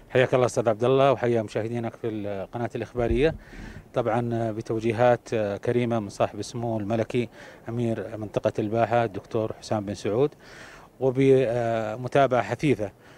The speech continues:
من، آه، سعادة أمين منطقة الباحة، آه، الدكتور علي بن محمد السواط، آه، تم بحمد الله الاعتماد المخططات النهائية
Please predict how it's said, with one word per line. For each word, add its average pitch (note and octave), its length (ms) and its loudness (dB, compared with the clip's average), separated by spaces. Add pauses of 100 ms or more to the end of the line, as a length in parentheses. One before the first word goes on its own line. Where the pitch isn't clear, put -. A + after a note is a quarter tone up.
(180)
من، A#2 300 -4 (200)
آه، G#2+ 240 -6
سعادة A#2+ 420 -2
أمين A#2 160 -4
منطقة A2 380 -4
الباحة، A#2 480 0 (420)
آه، G#2+ 140 -4
الدكتور A2 680 -2
علي A2+ 160 0
بن G#2+ 100 -2
محمد G#2+ 360 -4
السواط، A#2+ 420 2 (600)
آه، A2+ 360 -2
تم C3 300 2
بحمد A#2 320 0
الله A2+ 480 4
الاعتماد G#2+ 920 -2
المخططات A2 540 -2
النهائية A2 560 -2